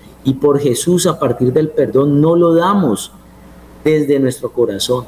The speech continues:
¿Por qué nos cuesta precisamente dejar de lado aquellas diferencias y centrarnos en la humanidad mismo de quien me acompaña o quien me rodea?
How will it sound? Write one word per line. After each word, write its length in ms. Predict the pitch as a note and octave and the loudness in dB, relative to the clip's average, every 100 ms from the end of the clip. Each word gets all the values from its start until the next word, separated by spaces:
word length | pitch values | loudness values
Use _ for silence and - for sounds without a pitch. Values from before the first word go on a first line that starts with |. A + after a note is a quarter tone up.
| - | -4
¿Por 140 | C#3+ C#3+ | -2 0
qué 120 | D3+ | 0
nos 240 | D#3+ E3 | 0 -2
cuesta 520 | - F#3 A3 G#3+ F#3+ - | -2 0 0 0 -4 0
precisamente 1000 | C3 C3+ B2+ D3+ D#3 E3 E3 E3 E3+ D#3+ - - - | 0 0 0 0 0 0 -2 0 -2 -2 -18 -20 -8
dejar 500 | B2+ D3 C3+ D3 D3 | 0 0 0 -2 0
de 160 | E3+ E3 | 0 2
lado 380 | E3 F3+ F3+ D3+ | 2 2 0 0
aquellas 440 | C3+ C3+ C#3 C#3 | -2 0 0 0
diferencias 680 | D3+ D3 A#2+ B2+ C3+ C#3+ - - - | -2 -2 0 2 2 0 -4 -12 -4
y 100 | D3+ | -2
centrarnos 640 | C3+ B2+ A#2 D3+ F3 F3+ | 0 -2 0 0 0 -2
en 120 | D3+ C#3 | 0 0
la 60 | |
humanidad 480 | C3 B2+ A#2+ A2 A2 | 0 0 0 2 0
mismo 520 | A#2 B2+ D#3+ E3 D3+ - - - | 2 2 2 2 0 -4 -18 -4
de 240 | C3 C3+ | -2 -2
quien 340 | C#3 D3+ C#3 C3 | 0 0 0 -2
me 80 | |
acompaña 600 | A#2+ - A2 - B2 C#3+ | -6 -10 -16 -8 -4 -2
o 20 | C3+ | -2
quien 240 | C3+ B2 | -2 -2
me 100 | A2+ | -2
rodea? 460 | G#2 F#2 G#2+ A#2+ | -8 -8 -4 -4